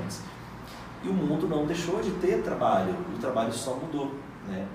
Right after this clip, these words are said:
Mudou a, a execução do trabalho, outro tipo de trabalho ou novas formas de trabalho que, que podem acontecer. Então,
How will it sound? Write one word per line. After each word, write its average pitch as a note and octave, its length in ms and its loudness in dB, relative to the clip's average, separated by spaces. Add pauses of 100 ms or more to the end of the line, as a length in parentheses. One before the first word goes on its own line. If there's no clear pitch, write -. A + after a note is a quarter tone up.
Mudou A2 520 0
a, G2+ 300 -2
a G#2 40 -2
execução A2+ 420 -4
do E3+ 80 -4
trabalho, F2+ 440 0
outro - 200 0
tipo - 240 -6
de - 60 -8
trabalho F#2+ 520 0 (140)
ou A#2+ 100 0
novas A#2+ 400 0
formas B2+ 340 -2
de - 20 -8
trabalho G2+ 420 -2 (480)
que, G2 280 0
que - 100 -6
podem G2 300 -2
acontecer. G#2 520 -2 (480)
Então, D3 280 2